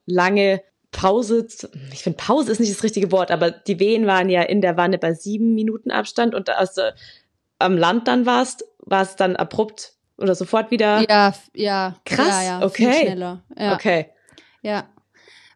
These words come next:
Speaker 2: Da war ich dann mehr, ähm, das war einfach effektiver bei mir.
Speaker 1: Mhm.
Speaker 2: Also das war dann
Speaker 1: Mhm.
Speaker 2: einfach, da war ich dann mehr im Rauspressen,
Speaker 1: Mhm.
Speaker 2: wirklich.
Speaker 1: Okay.
Speaker 2: Und da hab ich auch n-, dann die Pausen nicht mehr so d-,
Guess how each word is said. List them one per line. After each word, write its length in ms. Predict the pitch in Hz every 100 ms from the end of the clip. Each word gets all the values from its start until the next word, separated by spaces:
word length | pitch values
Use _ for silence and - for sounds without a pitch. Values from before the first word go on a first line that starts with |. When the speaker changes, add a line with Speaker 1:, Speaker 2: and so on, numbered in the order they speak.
| _ -
Speaker 2:
Da 160 | 240
war 180 | 233 247
ich 100 | 254
dann 200 | 247 233
mehr, 520 | 233 247 247 247 247 -
ähm, 340 | 226 226 226 -
das 160 | 233
war 120 | 240
einfach 240 | 233 240 233
effektiver 600 | 214 220 - 233 208 190
bei 160 | 185 180
mir. 240 | 196 185
Speaker 1:
Mhm. 140 | 151 196
Speaker 2:
Also 220 | 208 202
das 200 | 208 -
war 140 | 214 214
dann 140 | 214
Speaker 1:
Mhm. 60 | 214
Speaker 2:
einfach, 420 | 180 170 220 -
da 180 | 220 214
war 140 | 220
ich 100 | 226
dann 160 | 226 214
mehr 240 | 220 214
im 300 | 214 214 202 _ _ _ _ _ _ _ _ _ _ - 208
Rauspressen, 680 | 202 - - 185 - 160 -
Speaker 1:
Mhm. 60 |
Speaker 2:
wirklich. 480 | 185 165 180 147 - _ _ -
Speaker 1:
Okay. 200 | 190 226
Speaker 2:
Und 80 | 233
da 80 |
hab 80 | 233
ich 140 | 233 -
auch 200 | 214 233
n-, 140 | 226
dann 520 | 220 214 147 190 - -
die 60 | 214
Pausen 440 | 233 226 226 226
nicht 160 | 214 -
mehr 160 | 208
so 220 | 202 208 196
d-, 180 | 196